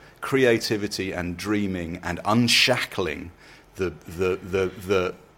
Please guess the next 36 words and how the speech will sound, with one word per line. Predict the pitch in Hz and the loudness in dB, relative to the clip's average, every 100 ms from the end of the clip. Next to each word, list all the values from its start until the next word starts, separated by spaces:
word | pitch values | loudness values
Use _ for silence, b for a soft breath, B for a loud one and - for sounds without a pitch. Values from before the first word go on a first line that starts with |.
| - | -6
mind | 101 113 113 82 78 82 | 2 4 4 2 -6 -4
so | - 107 | -2 0
that | 98 | 0
it | 110 - | -2 -4
can | 101 95 98 | -8 -6 2
wander | 120 127 117 | 4 6 4
where | 98 101 | 6 6
it | 107 | 4
wants | 120 117 - | -2 -6 -6
to. | - 87 | -8 -8
And | 98 | -4
some | - 226 | -2 -2
of | 151 | -4
the | |
things | 110 123 110 | -4 -4 -2
about | 107 82 | -2 -2
the | 104 | -4
animal | 117 117 95 | -4 -4 -6
family | - 85 78 76 | -6 -6 -6 -6
are, | 82 82 B B | -6 -8 B B
you | 139 | -6
can | 139 139 | -4 0
see | - - 156 165 | 0 2 0 0
that | 127 82 78 B B B - | 2 0 -2 B B B 2
as | 123 | 4
a, | 120 120 - | 4 0 0
as | 120 113 | 2 6
a, | 117 107 104 | 6 6 2
fascinatingly, | - - - - 131 117 110 104 | -4 -4 0 2 0 -2 -4 -4
as | 104 110 | -4 -2
an | 107 | -2
idea | 110 107 127 117 92 | -2 -2 0 2 2
worked | 95 110 117 - | 4 4 4 0
through | - 110 110 104 | -8 0 2 2
in | 101 98 | 0 0
the | 98 95 | 0 -2